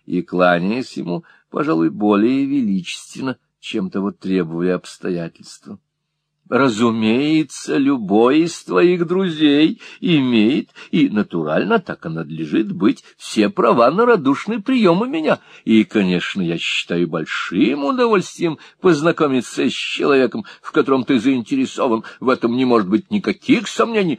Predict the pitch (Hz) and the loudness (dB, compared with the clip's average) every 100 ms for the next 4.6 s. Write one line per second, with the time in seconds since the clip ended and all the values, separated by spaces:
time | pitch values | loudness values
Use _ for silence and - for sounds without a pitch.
0 | - 110 113 - - 214 - - 277 262 | -2 2 2 0 0 0 0 -8 -6 -4
1 | 247 - 196 - - 185 190 294 294 247 | -4 -2 -6 -6 -4 0 2 2 2 2
2 | 220 170 - 151 - - _ - - 110 | 2 0 -2 -8 -10 -16 _ -12 -6 0
3 | 110 107 104 - 107 - 117 101 107 92 | 0 0 -2 -6 -12 -12 -10 -8 -6 -8
4 | - - - - - | -10 -16 -14 -2 0